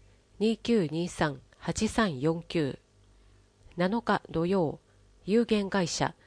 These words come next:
中村水道工事店。電話、二九二二零九八一。八日祝日、株式会社、小松屋換気。電話、二九二二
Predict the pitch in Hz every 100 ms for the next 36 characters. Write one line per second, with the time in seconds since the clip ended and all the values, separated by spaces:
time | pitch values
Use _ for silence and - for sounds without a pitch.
0 | _ - 170 226 226 220 208 - 214 208
1 | 190 185 - 185 190 180 - 123 120 _
2 | _ _ _ _ - 165 175 156 143 -
3 | _ 196 233 - 240 185 147 170 175 165
4 | 160 135 - _ - 214 226 - 226 165
5 | 139 - 160 151 - - - - - -
6 | - _ _ _ - 185 233 - 175 -
7 | - - 185 156 - - - _ _ _
8 | _ _ _ _ - - - 175 208 -
9 | 208 202 175 - 143 - - 180 214 -
10 | 220 208 - 185 135 - - - - -
11 | - - 160 160 143 135 - _ - -
12 | 214 220 - 240 151 147 185 175 175 139
13 | 143